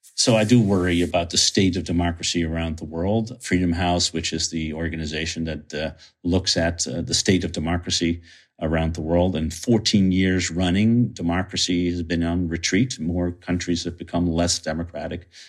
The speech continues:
and less free than the other way around. And that is after decades of growth of democracy and freedom around the world. So this is a deeply problematical trend in global politics. I think Joe Biden cares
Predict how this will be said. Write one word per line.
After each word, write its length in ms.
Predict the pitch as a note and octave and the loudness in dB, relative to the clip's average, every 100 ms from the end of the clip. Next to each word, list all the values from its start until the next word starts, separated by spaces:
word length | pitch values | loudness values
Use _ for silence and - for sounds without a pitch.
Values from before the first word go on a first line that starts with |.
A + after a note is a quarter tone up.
| _ | _
and 120 | E2 | -2
less 240 | E2 E2+ - | 2 2 0
free 500 | - F2 F2 F#2+ G#2+ | -2 0 2 0 -2
than 500 | F2 E2 E2+ E2+ E2 | -4 -4 -2 -2 -4
the 140 | E2+ | -4
other 180 | E2 E2+ | -2 -2
way 140 | D#2+ D#2 | -4 -6
around. 440 | D#2 D#2+ G2+ A#2+ - - - | -6 -4 -2 -4 -10 -20 -8
And 140 | F2 F2 | 0 4
that 140 | G2 | 4
is 120 | F#2 | 4
after 340 | F2+ F#2+ - F#2 | 2 2 2 0
decades 640 | E2 A2 G#2+ F#2 F2+ - | 4 2 4 2 0 -2
of 120 | E2+ | -6
growth 380 | - F2 F#2 F2 | -4 0 0 -2
of 80 | F2 | -8
democracy 800 | E2+ E2+ F2 F2+ - F2 F2 E2 | -4 -4 -4 -4 -4 -2 -2 -4
and 160 | E2 E2 | -6 -2
freedom 460 | - F2 F2 F2 - | 0 0 0 -2 -4
around 320 | E2+ F2 F2+ | -2 0 0
the 80 | F2 | 0
world. 300 | F#2+ A2 F2 | 0 2 2
So 140 | - F2 | 0 2
this 220 | A2 - | 4 4
is 260 | G2 - - | 4 2 -2
a 40 | E2+ | -8
deeply 480 | E2+ A2+ A2+ - F2 | 2 4 4 2 -2
problematical 800 | - F#2 F2+ E2 E2+ E2+ E2+ | 2 0 2 0 2 0 -2
trend 520 | F2 - G#2+ F#2 F2 E2+ | -6 -2 2 2 2 -2
in 200 | F2+ E2+ | -2 0
global 300 | F2 E2+ F2 | 0 0 0
politics. 580 | G#2 G2 E2 - - - _ - _ _ | 2 2 0 -6 -10 -16 _ -20 _ _
I 120 | - | 0
think 180 | G2 A#2+ | 4 6
Joe 200 | B2+ A#2+ | 6 4
Biden 440 | G#2+ G#2+ G2+ G2+ F#2+ | 6 4 4 4 2
cares 420 | G#2+ G2 F#2+ | 2 2 0